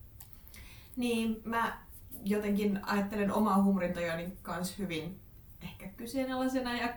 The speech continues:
kyllä nauran kaikille tyhmille kakkapissajutuille, <laughs> jos niitä joku heittää, ja heitän itsekin paljon vitsiä, mut sitten ehkä vois sanoa, että julkisesti mun huumorintaju on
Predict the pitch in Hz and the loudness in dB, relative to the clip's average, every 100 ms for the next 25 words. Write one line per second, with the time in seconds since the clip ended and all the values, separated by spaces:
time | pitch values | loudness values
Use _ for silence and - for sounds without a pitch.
0 | 226 - 233 233 226 226 226 208 208 214 | -6 -4 0 2 2 2 2 0 0 0
1 | 214 220 226 226 208 208 202 208 - 214 | 0 -2 2 4 4 2 -2 -4 -4 -4
2 | - 214 - 226 247 196 262 226 208 196 | -2 0 2 6 8 8 8 10 10 8
3 | 196 220 - - - - - 208 202 190 | 6 2 0 -6 -6 -4 4 6 8 6
4 | 202 208 208 208 196 - - - 185 180 | 4 4 4 4 2 0 0 2 4 4
5 | 214 208 196 196 196 202 202 202 196 185 | 4 4 4 2 2 2 2 4 6 6
6 | 185 196 185 185 - 180 175 175 - - | 2 0 -4 -4 -2 2 2 2 -6 -16
7 | - - - 185 - 196 - 175 175 - | -18 -14 -4 -2 0 -2 0 0 0 -4
8 | - - - 170 165 - 175 - - - | -14 -20 -6 -4 -4 -2 -2 -2 -8 -12
9 | - 185 180 202 175 175 - 185 190 190 | -4 2 2 2 2 2 2 2 4 4
10 | - - - - 139 156 156 165 156 151 | 2 -2 -4 -2 -2 -2 -2 -2 0 -2
11 | 139 143 139 - - - 160 160 156 | -2 -4 -2 -2 -2 0 -2 -2 -4